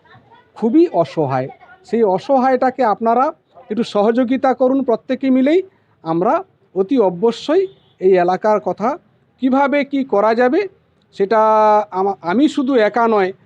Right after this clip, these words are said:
নৈশুনপুর এক গ্রাম পঞ্চায়েতের প্রধানও অত্যন্ত চিন্তিত। সেই সঙ্গে সঙ্গে আমাদের অফিসের আধিকারিকগণ, তিনাদের সঙ্গেও কথা হয়ে গেছে, তিনারাও একটা পথ খুঁজে বেড়াচ্ছেন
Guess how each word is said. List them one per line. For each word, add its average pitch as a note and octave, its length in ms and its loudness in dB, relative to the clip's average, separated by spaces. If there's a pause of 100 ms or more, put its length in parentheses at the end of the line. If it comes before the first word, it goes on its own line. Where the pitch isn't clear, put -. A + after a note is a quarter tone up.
(200)
নৈশুনপুর A3 520 0
এক A3 160 2
গ্রাম G#3 220 -2
পঞ্চায়েতের A3+ 640 0
প্রধানও A3 500 -2
অত্যন্ত B3 480 -2
চিন্তিত। B3+ 640 -4 (400)
সেই A#3+ 220 0
সঙ্গে A#3 340 -2
সঙ্গে B3+ 340 -2
আমাদের A3 420 0 (580)
অফিসের C4+ 460 -2
আধিকারিকগণ, G3+ 1000 0 (460)
তিনাদের G#3+ 420 0
সঙ্গেও A#3+ 400 -4
কথা G#3+ 360 -6
হয়ে A#3 240 -2
গেছে, A#3+ 280 -6
তিনারাও G#3+ 500 -4 (100)
একটা G3 180 -14 (100)
পথ G#3+ 180 -4 (100)
খুঁজে G3+ 220 -4
বেড়াচ্ছেন A3 500 -4